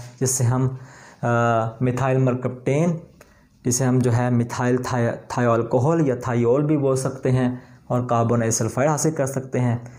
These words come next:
फिर मैंने आपको बताया कि अगर हम बीटा हाइड्रोजन को इंक्लूड कर दें तो क्या काम किया जा सकता है,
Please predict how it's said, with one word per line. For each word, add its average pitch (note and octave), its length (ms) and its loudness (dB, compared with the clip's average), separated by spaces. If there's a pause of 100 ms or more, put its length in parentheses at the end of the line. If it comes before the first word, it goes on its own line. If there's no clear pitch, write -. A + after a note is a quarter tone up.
(200)
फिर G3 120 4
मैंने E3+ 180 2
आपको D3+ 160 2
बताया C#3+ 260 0
कि C#3+ 100 -2
अगर C#3 100 0
हम C#3 160 0
बीटा B2+ 320 0
हाइड्रोजन C3 380 0
को C3 100 0
इंक्लूड A#2+ 440 2
कर A2 140 -2
दें B2 180 0 (840)
तो C3 120 0
क्या C#3 240 2
काम B2+ 260 0
किया A#2+ 180 0
जा A2+ 160 -2
सकता - 340 -4
है, C3 240 -2